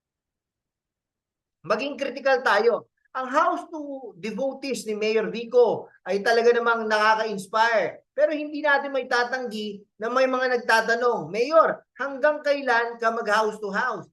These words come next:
Hindi ba't mas malaki ang problema ng Pasig kaysa sa pagkakaupo ni, sa sala ni Manong?" <laughs> Legit na tanong yan, ha, mga kababayan. Halimbawa, sa Barangay Kanyogan, may mga ulat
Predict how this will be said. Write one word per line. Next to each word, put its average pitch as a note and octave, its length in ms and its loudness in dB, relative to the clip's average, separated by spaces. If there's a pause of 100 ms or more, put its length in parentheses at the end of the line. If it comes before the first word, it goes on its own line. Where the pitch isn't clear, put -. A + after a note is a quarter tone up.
(240)
Hindi A3+ 240 -10
ba't A#3+ 320 0
mas G#3 160 -4
malaki A3 400 2
ang G3+ 80 -4
problema A3 480 -4
ng G3 240 -4
Pasig G#3 400 2
kaysa G#3 400 -4
sa G3 160 0
pagkakaupo G3+ 720 0
ni, G3 320 -8 (160)
sa G3+ 160 -8
sala G3+ 320 4
ni G3 80 0
Manong?" F#3+ 560 -2 (280)
<laughs> F4 840 -4
Legit C4 320 -6
na C#4+ 80 2
tanong C#4+ 320 0
yan, E4 320 0
ha, C#4+ 160 2
mga B3+ 240 -2
kababayan. B3+ 560 0
Halimbawa, C4+ 560 2 (240)
sa G3 160 -8
Barangay A#3 480 2
Kanyogan, A3 640 -2 (320)
may D#4+ 120 -6
mga E4 200 -4 (160)
ulat A#3+ 320 0